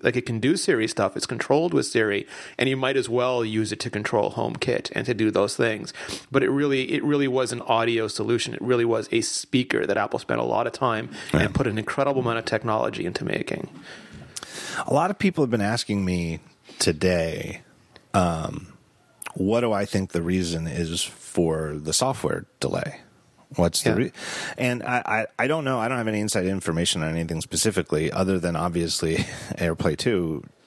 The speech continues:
Speaker 2: is taking long. But
Speaker 1: Yeah.
Speaker 2: why is it AirPlay two taking longer? I, I, that's the nature of software. I mean, software projects often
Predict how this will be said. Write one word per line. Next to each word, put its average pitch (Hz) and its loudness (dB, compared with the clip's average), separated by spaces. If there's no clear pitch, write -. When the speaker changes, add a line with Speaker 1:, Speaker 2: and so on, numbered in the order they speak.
Speaker 2:
is 82 -4
taking 76 0
long. - -2
But 110 4
Speaker 1:
Yeah. 104 2
Speaker 2:
why 143 2
is 120 0
it 90 -6
AirPlay 98 2
two 80 -2
taking 78 -6
longer? - -6
I, 139 2
I, - 0
that's 127 -2
the 120 0
nature 117 2
of 98 0
software. - 0
I 87 0
mean, 85 2
software 98 2
projects 92 0
often 87 0